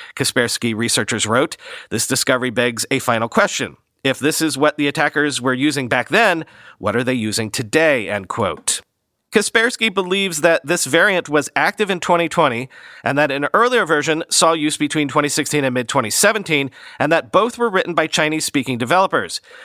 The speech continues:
The command and control servers used by both variants use domain names that remain dormant for long stretches of time, during which the rootkit would be inoperable. Company researchers believe that means that while Cosmic Strand was designed to persist permanently on computers, the actual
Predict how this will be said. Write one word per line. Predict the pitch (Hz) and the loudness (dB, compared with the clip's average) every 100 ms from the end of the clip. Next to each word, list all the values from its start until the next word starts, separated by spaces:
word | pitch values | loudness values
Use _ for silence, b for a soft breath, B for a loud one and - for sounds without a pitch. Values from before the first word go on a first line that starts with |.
| B | B
The | 104 | -8
command | 120 123 123 | -2 0 0
and | |
control | 117 107 143 | -2 0 0
servers | 139 147 131 120 | 2 0 0 0
used | 135 123 | -2 0
by | 127 127 | 0 2
both | 135 127 | 0 -2
variants | 123 131 127 - | 0 0 -2 -2
use | 131 123 | -2 -2
domain | 131 135 135 | -2 0 0
names | 131 123 | -2 -2
that | 123 120 | 0 0
remain | 123 127 123 | 0 0 -2
dormant | 110 151 151 | 2 2 2
for | - 131 | 0 0
long | 131 175 | 4 2
stretches | 165 165 160 135 | 2 0 0 -4
of | 127 | -2
time, | 170 165 156 | 0 2 0
during | 143 240 240 | 0 0 2
which | 202 190 - | -2 -2 -4
the | 170 | -4
rootkit | 143 214 - 196 185 | -2 -4 -2 -2 0
would | 143 165 127 | -2 -4 0
be | 143 147 - | 0 0 0
inoperable. | 143 165 202 190 156 113 - B B B B | 0 2 2 2 2 0 -4 B B B B
Company | - 131 | -4 -2
researchers | 123 139 151 135 135 | -2 0 0 0 -2
believe | 110 139 139 139 123 | -2 0 2 0 -2
that | 120 135 139 | -2 0 0
means | 135 131 151 | -2 -2 -2
that | 123 127 131 | 0 0 2
while | 110 120 120 | 0 2 0
Cosmic | - - 147 131 123 | -2 0 0 0 -4
Strand | - 147 135 | 0 2 2
was | 127 | -2
designed | 107 120 139 143 | -4 0 0 0
to | 123 | -4
persist | 120 - 151 - | -2 0 0 0
permanently | 175 190 220 - 208 - | 0 2 0 0 -2 2
on | 190 | 2
computers, | 202 185 202 202 170 | 0 -2 0 0 -2
the | 165 | -2
actual | 180 214 - | -2 0 0